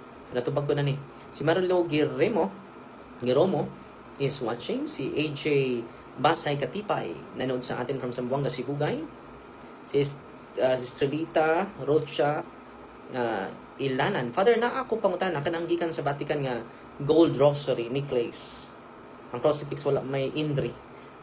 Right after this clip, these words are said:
Pwede ko na suoton. Nag-order kasi ako. Shipment lang, gibayaran ko. Kay Freeman ang necklace. Ah, blessed na sa po." Ah, hindi, <laughs> hindi totoo yan, no? Dapat, ah, yan po ang attraction nila, eh.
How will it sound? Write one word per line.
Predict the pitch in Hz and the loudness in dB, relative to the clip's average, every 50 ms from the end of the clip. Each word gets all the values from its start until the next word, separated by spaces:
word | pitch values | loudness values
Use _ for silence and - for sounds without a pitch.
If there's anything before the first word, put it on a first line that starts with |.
| - - | -4 -2
Pwede | 147 151 147 143 143 | 0 0 0 -2 2
ko | - 143 139 135 135 139 127 - - | 4 6 6 8 8 6 4 2 -2
na | 131 123 120 | -4 -4 -4
suoton. | - - 113 113 117 - - 175 165 139 117 110 | -2 -2 0 0 0 2 2 2 2 0 -2 -4
Nag-order | - - - 120 123 123 120 | -4 -4 -6 -4 -2 -2 -2
kasi | 117 - 120 - 123 | -2 -4 -6 -4 -4
ako. | - - - - 123 - - - - - - - - | -4 -2 -2 -2 -2 -2 -4 -12 -16 -18 -18 -18 -16
Shipment | - - - - 170 170 - 139 135 131 123 120 - | -10 -2 0 0 0 0 0 0 0 0 0 0 0
lang, | 135 135 131 131 123 123 | 0 2 2 2 0 0
gibayaran | 117 120 - 120 131 131 127 127 127 127 120 | 0 2 2 4 4 4 4 4 2 0 0
ko. | - - 123 127 131 139 - - | 2 2 4 4 4 2 -2 -6
Kay | - - 120 | -4 -4 -4
Freeman | 120 - - 143 139 139 135 127 123 131 147 156 | -2 0 2 4 4 4 6 4 4 4 2 0
ang | - 123 127 123 | -2 -4 -4 -4
necklace. | 127 135 139 - 123 117 117 127 170 208 - - - - - - - - - - - - | -4 -4 -4 -2 0 0 0 0 0 -2 -6 -8 -12 -14 -18 -18 -18 -18 -18 -12 -8 -6
Ah, | 120 | -2
blessed | 120 123 147 143 - - - 147 139 135 120 | 0 2 2 2 2 2 0 0 0 -2 -4
na | 127 127 131 131 123 123 127 123 | -4 -4 -2 0 0 0 -2 -2
sa | - - 131 123 | -4 -6 -6 -4
po." | - 117 - | -4 -2 -2
Ah, | 120 | 0
hindi, | 143 170 185 190 - - 143 | 0 2 2 0 0 -2 -2
<laughs> | - 143 143 | -2 0 0
hindi | 156 160 170 | 0 0 -2
totoo | - 143 - - 131 143 | -4 -4 -2 -2 -2 0
yan, | - 135 143 123 - 117 117 | 0 0 0 0 -2 -4 -6
no? | 117 127 147 143 - - - - - - - - - - - - | -6 -6 -8 -10 -10 -14 -16 -16 -16 -16 -16 -16 -18 -18 -10 -4
Dapat, | - 143 143 143 147 147 - - - - - - - - 50 - - - | -2 0 0 2 0 0 -2 -4 -12 -14 -14 -12 -12 -12 -12 -8 -6 -2
ah, | 67 | 0
yan | 85 135 139 | 2 2 4
po | 143 160 143 | 4 4 2
ang | 143 139 | 2 2
attraction | - - 135 127 - - - 131 123 | -2 -2 -4 -4 -2 -2 -2 -2 -2
nila, | 135 127 127 110 | -2 -2 -4 -4
eh. | 107 110 110 110 | -4 -4 -6 -8